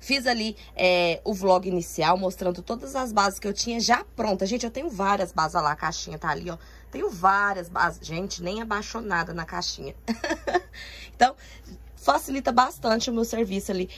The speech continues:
É igual eu falo, gente, adianta bastante a gente ter as bases prontas. E eu pensei, tô lenta, tô devagar, o que que eu posso fazer pra me melhorar? Vou me desafiar. E isso realmente acontece, tá?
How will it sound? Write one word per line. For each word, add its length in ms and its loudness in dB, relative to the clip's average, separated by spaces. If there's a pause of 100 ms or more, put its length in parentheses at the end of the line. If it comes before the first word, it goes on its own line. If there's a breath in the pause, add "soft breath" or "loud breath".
(120)
É 80 6
igual 220 4
eu 20 -10
falo, 280 4
gente, 320 0
adianta 360 0
bastante 440 0
a 40 -6
gente 200 -8
ter 160 0
as 140 2
bases 380 0
prontas. 500 -8 (460 loud breath)
E 340 0
eu 140 4
pensei, 480 0 (280)
tô 200 8
lenta, 480 0
tô 180 -2
devagar, 480 4
o 40 -18 (340 loud breath)
que 80 -4
que 100 2
eu 60 6
posso 280 2
fazer 220 0
pra 140 -2
me 100 -4
melhorar? 560 2 (580)
Vou 280 4
me 100 -6
desafiar. 640 0 (240)
E 200 4
isso 200 -6
realmente 580 -2
acontece, 640 -2
tá? 260 2